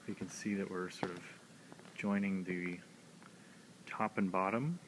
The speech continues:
But of course, we're actually using two projectors, so it's not, we're not losing any of the, uh, or g-, gaining too much distortion,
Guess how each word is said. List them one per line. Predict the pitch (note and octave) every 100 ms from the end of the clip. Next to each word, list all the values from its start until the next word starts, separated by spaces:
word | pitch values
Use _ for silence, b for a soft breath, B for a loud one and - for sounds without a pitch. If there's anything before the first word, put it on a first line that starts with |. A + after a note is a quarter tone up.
| - - - - - - - - - - - B B B B B - - - -
But | G#2+
of | G2 -
course, | A2 G#2 - - - - - - -
we're | G#2+
actually | G#2 - G#2+
using | F#2 F#2
two | - A2+
projectors, | G2+ F#2 F2+ E2+ - - -
so | - F2+ F2+
it's | F#2 -
not, | G#2 G2 - - - B B B B B -
we're | G#2+
not | G2+ A2
losing | A2 G2 G2
any | F#2+ F#2+
of | F2+
the, | F2 F2 E2+ E2+ - - - - B B B B -
uh, | F#2+ F2
or | G2 F2+
g-, | - - -
gaining | G#2+ G2 F#2 F#2
too | -
much | G2+ - -
distortion, | - - G2+ F#2+ - B2+ D3